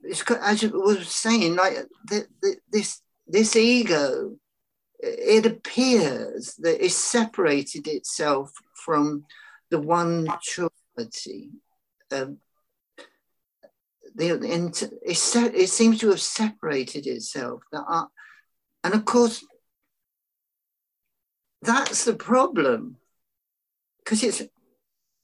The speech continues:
that's where the suffering arises, because the suffering arises and says, "That's not true. It cannot possibly separate itself from,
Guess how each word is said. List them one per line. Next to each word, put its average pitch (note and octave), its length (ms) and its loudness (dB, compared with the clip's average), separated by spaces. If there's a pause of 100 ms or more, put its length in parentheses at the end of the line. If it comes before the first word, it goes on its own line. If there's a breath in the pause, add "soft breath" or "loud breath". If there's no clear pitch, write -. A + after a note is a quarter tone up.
(720 loud breath)
that's G#3+ 320 4
where G#3+ 260 2
the A3+ 100 2
suffering A3 560 -4
arises, A3 1000 -6 (280)
because G#3+ 320 0
the A3+ 120 4
suffering A3 540 0
arises G3 640 2
and G3 140 -8
says, G#3 280 -2
"That's - 300 -4
not G#3 260 -6
true. A3 680 2 (840)
It F3 100 -6
cannot A3 480 2
possibly A3 600 0
separate D3 640 -2
itself D3 500 -2
from, - 280 -4